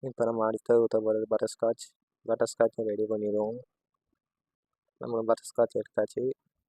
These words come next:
பட்டர்ஸ்காட்ச் இப்ப மிக்ஸ் பண்ணிப்போம். ஏன்னா, எல்லாத்தையுமே பாலோட ஆடை வந்து நிக்கும் மேல. அந்த ஆடை இல்லாம மிக்ஸ் பண்ணிக்கோங்க.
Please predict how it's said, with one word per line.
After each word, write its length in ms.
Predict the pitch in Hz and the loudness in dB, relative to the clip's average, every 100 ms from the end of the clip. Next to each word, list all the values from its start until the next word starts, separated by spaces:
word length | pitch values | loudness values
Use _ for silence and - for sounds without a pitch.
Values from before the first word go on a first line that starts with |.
| _ _ _ _ _ _ _ | _ _ _ _ _ _ _
பட்டர்ஸ்காட்ச் 560 | 117 120 120 117 113 - | -12 -10 -8 -8 -6 -8
இப்ப 200 | 113 113 | -8 -8
மிக்ஸ் 340 | 110 - _ | -8 -12 _
பண்ணிப்போம். 420 | 120 113 107 113 120 _ _ _ _ _ _ _ _ _ _ _ _ _ _ _ _ _ _ _ _ _ _ _ - - - | -6 -2 0 -2 -4 _ _ _ _ _ _ _ _ _ _ _ _ _ _ _ _ _ _ _ _ _ _ _ -18 -18 -14
ஏன்னா, 180 | 127 117 | -8 -4
எல்லாத்தையுமே 440 | 117 117 123 120 117 | -2 0 2 2 2
பாலோட 440 | 113 117 117 117 107 | 4 4 4 4 2
ஆடை 220 | 107 113 | 2 2
வந்து 220 | 110 107 | 0 -2
நிக்கும் 320 | 107 - 107 | -6 -8 -10
மேல. 220 | 104 104 104 - | -6 -4 -6 -6
அந்த 240 | - 117 101 | -6 -4 -2
ஆடை 200 | 107 113 | 2 2
இல்லாம 260 | 104 110 | 2 -4
மிக்ஸ் 260 | 110 - _ | -12 -16 _
பண்ணிக்கோங்க. 540 | 107 104 _ 104 107 | -6 -6 _ -6 -6